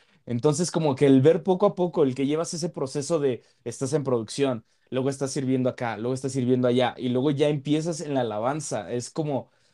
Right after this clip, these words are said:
ese pequeño proceso de amar el servicio, y creo que lo has reflejado en much-, en muchas ocasiones, y por eso mi pregunta acerca de cómo ha sido tu relación en, en,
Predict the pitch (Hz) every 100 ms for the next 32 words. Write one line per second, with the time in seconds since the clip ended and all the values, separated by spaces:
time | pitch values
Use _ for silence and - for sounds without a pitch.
0 | _ - 127 147 143 131 135 143 135 117
1 | 123 151 139 120 110 117 131 - 131 110
2 | 113 101 123 143 131 98 - 123 - 147
3 | 147 185 160 147 156 - _ _ - 151
4 | 131 131 120 139 156 160 156 143 143 -
5 | 127 131 143 160 156 123 110 - 147 160
6 | - 143 123 131 135 156 139 127 113 120
7 | 151 151 131 131 151 131 117 135 143 -
8 | 143 143 143 123 113 110 135 139 139 113
9 | _ _ _ _ _ 127 127 117 113 107
10 | 104